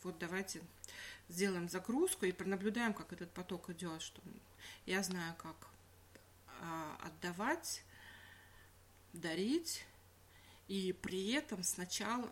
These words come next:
даже не обязательно сначала, но при этом получать. То есть, э, я знаю, как распределить поток таким образом, что сначала я получаю этот поток.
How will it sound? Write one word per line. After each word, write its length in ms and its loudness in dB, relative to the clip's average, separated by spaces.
даже 380 -2
не 60 2
обязательно 280 0
сначала, 240 -2
но 180 6
при 180 4
этом 260 6
получать. 760 0
То 60 -2
есть, 260 -2
э, 180 0
я 80 6
знаю, 200 8
как 180 -2
распределить 720 0
поток 320 0
таким 340 2
образом, 380 0
что 200 -4
сначала 480 0
я 300 -2
получаю 600 4
этот 280 -12
поток. 380 -8